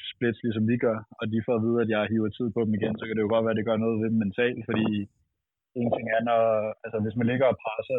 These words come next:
og man så henter tid på, på dem og foran, så kan man jo godt blive meget motiveret af det, men hvis de så begynder at hente tid tilbage, så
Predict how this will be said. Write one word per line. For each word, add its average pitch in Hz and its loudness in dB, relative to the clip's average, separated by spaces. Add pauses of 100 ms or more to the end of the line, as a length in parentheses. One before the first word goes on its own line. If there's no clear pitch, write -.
og 107 -4
man 107 -6
så 120 -2 (420)
henter 113 0
tid 135 -2 (100)
på, 120 0 (320)
på - -6
dem 113 2
og 98 -4
foran, 117 2
så 123 -2
kan 113 0
man 110 0
jo 101 -4
godt 110 0
blive 110 2 (200)
meget 117 2 (120)
motiveret 113 0
af 107 -2
det, 117 -2 (120)
men 113 -2
hvis 107 -2
de 123 -4
så 123 2
begynder 113 2
at 107 -4
hente 113 -4
tid 131 -2
tilbage, 117 2 (120)
så 117 2